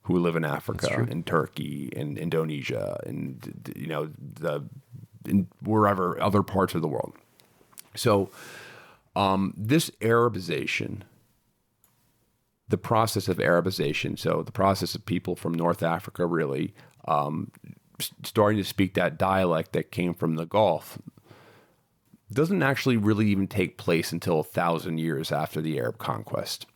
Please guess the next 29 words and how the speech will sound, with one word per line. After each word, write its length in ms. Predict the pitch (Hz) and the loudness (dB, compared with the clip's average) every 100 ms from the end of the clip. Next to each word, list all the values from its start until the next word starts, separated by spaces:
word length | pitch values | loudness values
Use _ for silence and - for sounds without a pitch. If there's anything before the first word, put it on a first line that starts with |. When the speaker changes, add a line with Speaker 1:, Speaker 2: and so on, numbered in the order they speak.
| _ _ - | _ _ -2
Speaker 1:
So 200 | 107 98 | 0 0
the 140 | 101 | 2
Arab 280 | 127 143 95 | 4 2 0
Empire 520 | 101 104 101 95 90 | -4 -2 0 2 2
didn't 420 | 92 104 107 - - | 2 2 0 -4 -8
forcibly 580 | - 92 92 82 87 | 2 4 4 2 0
convert 400 | 85 82 - - | 0 -2 -2 -4
people. 380 | - - - 50 - _ _ - | -6 -6 -4 -4 -8 _ _ 0
That's 220 | 95 98 | 2 2
something 300 | 107 101 95 | 0 2 2
that's 180 | 92 - | 2 0
kind 220 | 98 85 | 0 2
of 160 | 80 - - _ - | 0 -6 -18 _ 0
mis-, 480 | 87 78 - - - - - - - - - - - - _ 95 | 2 2 0 -4 -6 -14 -20 -20 -20 -20 -20 -20 -20 -20 _ 2
mistaught, 640 | 110 107 - - - - - - 104 | 4 4 0 -2 -2 -2 -4 -6 -4
where, 400 | 82 82 78 80 - - - - 73 | 0 2 2 -2 -10 -16 -20 -6 0
or 100 | 87 | 2
it's 100 | - | 2
like 280 | 82 - - | -2 -4 -4
in, 180 | 92 - | -2 0
in 80 | 98 | 0
popular 420 | 113 101 90 85 | 2 0 2 0
history, 340 | 85 82 - 78 | -2 -4 -4 -4
like, 140 | 82 92 | -4 -2
"Well, 240 | 117 127 120 | 2 2 4
during 220 | 135 131 | 2 2
the 100 | 101 | 2
Arab 240 | 123 113 - | 2 2 2
conquest, 840 | 110 135 143 - 71 73 - | 2 2 2 -2 -2 -2 -6